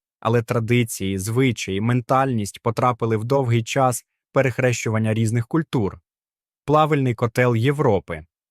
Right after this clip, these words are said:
Так, росіяни — це суміш тюрків,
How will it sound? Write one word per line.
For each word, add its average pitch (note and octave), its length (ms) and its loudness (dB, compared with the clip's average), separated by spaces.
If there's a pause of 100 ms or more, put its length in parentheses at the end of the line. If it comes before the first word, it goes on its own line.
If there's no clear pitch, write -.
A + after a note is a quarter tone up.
(140)
Так, D#3 240 2
росіяни — B2+ 600 0
це A#2+ 160 -4
суміш A#2 460 0
тюрків, B2 600 0